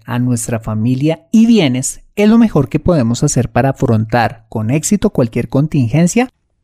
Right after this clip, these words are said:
que pueda llegar a presentarse. Y así como muchos hoy sufren económicamente por no haberse cubierto,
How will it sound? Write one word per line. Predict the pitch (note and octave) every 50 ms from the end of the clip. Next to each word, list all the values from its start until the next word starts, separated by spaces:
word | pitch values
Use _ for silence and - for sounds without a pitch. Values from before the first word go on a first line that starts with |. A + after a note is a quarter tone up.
| _
que | - B2 A#2
pueda | A2 A2+ - A#2 A2+ A2 A2+
llegar | A#2 A#2 - A2 - - - -
a | - -
presentarse. | A#2+ A2+ - - A#2 A#2 - G#3+ G3+ - - - - - - _ _ _ _ _ _ _ _ _ _ _ _ _
Y | - G3+ G3 F#3+
así | F#3 F#3 - A#3+
como | - D#4 E4+ E4 B3
muchos | E3 C#3+ - - C#3+ - -
hoy | F3+ F#3 F#3
sufren | - - A3+ G3+ D3 - A#2+ A#2+ A#2 - -
económicamente | - B2+ A#2+ - C3 A#2+ A#2 C3 D#3 - - G3 D3+ A#2+ - A#2
por | - D3+ D#3+ E3
no | D#3+ D3 C3 B2
haberse | A#2+ A#2+ A#2+ A#2+ A#2 - D#3 -
cubierto, | - E3 C3+ A#2+ G#2+ F#2+ - - - A#2+ C3